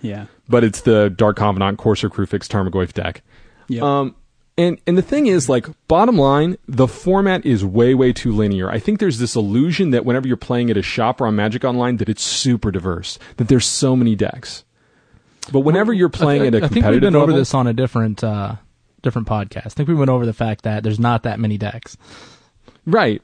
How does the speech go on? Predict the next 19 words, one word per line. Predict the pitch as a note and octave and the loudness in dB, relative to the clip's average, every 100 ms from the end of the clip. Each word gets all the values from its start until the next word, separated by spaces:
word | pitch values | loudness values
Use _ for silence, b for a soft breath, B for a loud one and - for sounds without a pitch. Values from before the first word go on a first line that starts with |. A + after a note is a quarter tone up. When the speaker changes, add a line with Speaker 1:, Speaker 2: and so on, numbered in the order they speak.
| _ | _
Speaker 2:
right. | E3+ G#3 A#2+ - | 0 2 2 0
And | C#3+ | 2
once | F3+ G3+ | 2 0
you | D#3+ C3 | 0 0
actually | D3+ - D3 | 0 0 0
get | C#3+ | 0
to | C#3 | 0
the | B2 | 0
competitive | G#2+ G2+ A2+ A#2+ C3+ C3 A#2+ | 0 -2 0 2 2 -2 -2
level, | A2 A2 D3 | 0 2 2
the | A#2 | 0
top | - A2+ - | -2 -6 -4
tables, | B2+ A#2 D3 E3+ - - - _ _ | 0 0 0 -2 -6 -16 -20 _ _
guys, | G#2 A2 F2 - - - _ _ _ _ _ _ | 0 2 0 -6 -14 -18 _ _ _ _ _ _
there | B2 B2+ | 0 2
is | G2 G#2 | 2 0
not | G#2+ G#2+ G#2 A2 | 2 4 2 0
a | |
lot | G2 F#2+ F2 F#2 - | -2 0 0 -2 -8